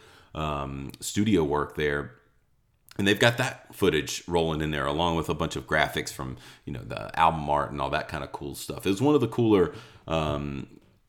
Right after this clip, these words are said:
uh, videos that they've done a-, as opposed to, like, a standard maybe lyric video or something boring like that.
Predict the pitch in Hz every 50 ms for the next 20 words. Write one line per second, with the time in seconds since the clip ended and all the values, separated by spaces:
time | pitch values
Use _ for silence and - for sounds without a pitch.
0 | _ _ _ _ - - 87 85 82 80 101 104 107 92 87 82 80 73 - 87
1 | - - 80 71 65 - - 85 82 80 76 73 71 69 71 - - - - 78
2 | 73 - - 76 71 76 73 - 82 76 69 - - 71 71 71 - - 65 -
3 | - - _ _ _ - - - 82 76 73 69 69 69 64 64 71 69 65 71
4 | 62 60 69 76 73 71 76 - - - - - 69 64 64 58 53 53 50 50
5 | - - - 71 73 - - 82 76 - 78 71 69 71 71 71 69 67 65 64
6 | 65 60 57 60 62 - - 67 57 50 50 - -